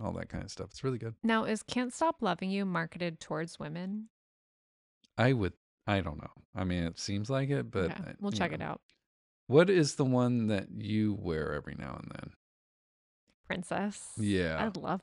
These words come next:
Speaker 2: Princess, man.
Speaker 1: <laughs>
Speaker 2: It's my bedtime scent.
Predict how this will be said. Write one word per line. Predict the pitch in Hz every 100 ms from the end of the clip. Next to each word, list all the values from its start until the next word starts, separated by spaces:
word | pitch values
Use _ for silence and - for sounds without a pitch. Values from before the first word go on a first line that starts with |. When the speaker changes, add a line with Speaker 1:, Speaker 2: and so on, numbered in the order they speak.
| _
Speaker 2:
Princess, | 170 170 - 165 175 -
man. | 160 160 160 185 - _ _ _ -
Speaker 1:
<laughs> | 90 80 82 _ _ _ _ 131 - _ _ _ - _ - - _ _ _ _ _
Speaker 2:
It's | 196 -
my | 359
bedtime | 262 170 170 214 170
scent. | - 156 160